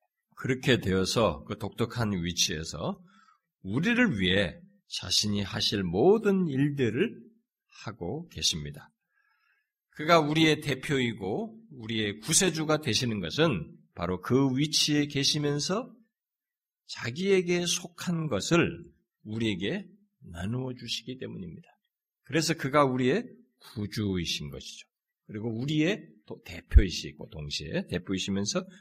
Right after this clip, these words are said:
우리의 구세주가 되시는 것입니다. 자신에게 속한 것을 우리에게 나눠주신다는 것은, 어, 지난 세 시간 동안 살핀 내용, 곧 예수 그리스도 안에서 이루신 것, 음?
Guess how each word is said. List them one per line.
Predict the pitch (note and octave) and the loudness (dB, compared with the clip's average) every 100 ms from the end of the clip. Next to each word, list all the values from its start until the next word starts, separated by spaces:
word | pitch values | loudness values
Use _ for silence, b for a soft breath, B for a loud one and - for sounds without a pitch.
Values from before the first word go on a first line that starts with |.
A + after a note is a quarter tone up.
| B - | B -10
우리의 | D#2 D2+ D2+ - | -6 -4 -6 0
구세주가 | - - D2 - D#2 - | 2 2 -2 -6 -10 -12
되시는 | - E2+ E2+ D#2 | -8 -6 -6 -6
것입니다. | D#2 - D2+ - - _ _ _ _ _ _ _ _ _ | -8 -8 -10 -12 -20 _ _ _ _ _ _ _ _ _
자신에게 | - D3 - G#3+ A3+ A3+ G#3 | -6 2 6 6 6 4 4
속한 | G#3+ G3 - G#3+ F#3 | 2 0 0 0 2
것을 | E3+ - D3 | 2 2 0
우리에게 | B2 B2 A#2 | 0 0 0
나눠주신다는 | G2 G#2+ G2+ E2+ F#2 F2 - | 2 0 0 -4 -4 -6 -6
것은, | D2+ G#2 E3 E2+ C#2+ - _ _ _ | -6 0 0 0 -6 -16 _ _ _
어, | D#2+ D2 | -18 -14
지난 | - B2 B2 A#2+ | -6 0 2 2
세 | - D#3 | 4 6
시간 | E3+ E3 C#3+ C3+ C3+ | 6 6 2 0 -4
동안 | B2+ A2+ A2+ F#3+ | -4 -2 -2 -4
살핀 | - - B2+ - A2 F#2 E2 | -4 -2 -2 -2 -2 -2 -2
내용, | F2+ G2 F#2 C#2+ - _ | 0 2 2 -2 -12 _
곧 | F#2+ F2 | -10 -8
예수 | F2 D3+ G#3 G#3 - | 0 2 4 0 -4
그리스도 | - E3+ E3+ F3 D#3 | -4 0 0 2 -2
안에서 | C#3 C3+ C3+ E3 G3+ - _ - | -2 -4 -6 -6 -6 -8 _ -14
이루신 | F#2+ G2 A2 - A2+ A#2+ | -8 -4 2 2 2 -4
것, | A2+ A2+ - _ _ _ _ _ _ | -4 -8 -20 _ _ _ _ _ _
음? | - | -10